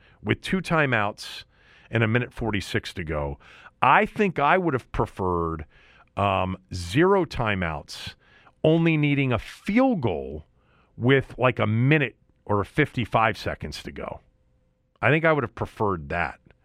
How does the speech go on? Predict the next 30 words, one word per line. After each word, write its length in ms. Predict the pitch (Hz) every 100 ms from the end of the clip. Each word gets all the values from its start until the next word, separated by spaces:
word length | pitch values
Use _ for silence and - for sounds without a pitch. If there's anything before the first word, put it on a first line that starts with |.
| -
against 360 | 87 95 -
the 80 | 98
Jet 280 | 82 92 80
defense. 540 | 82 78 - - - - - - -
Like, 180 | 101 -
I 140 | 139
don't 200 | 190 165
think 200 | 151 127
I'm 180 | 120 110
going 240 | 95 104
down 220 | 92 95 101
there 140 | 78
getting 280 | 71 - 80
a 60 |
touchdown 500 | 67 92 - - - - _ _ _ _ _ _ _ _ _ _ _ -
to 100 | 104
win 180 | 92 98
the 80 |
game 380 | 78 85 71 65 _ _ _ _ _ _ _ _ _ _ -
against 260 | 98 95
that 160 | 92 85
<laughs> 0 |
defense. 720 | 87 85 - - 113 - - - - -
I 100 | 127
might 220 | 139 156
get 120 | 139
in 60 | 147
field 300 | 123 180 202
goal 180 | 151 120
range, 480 | 113 113 113 -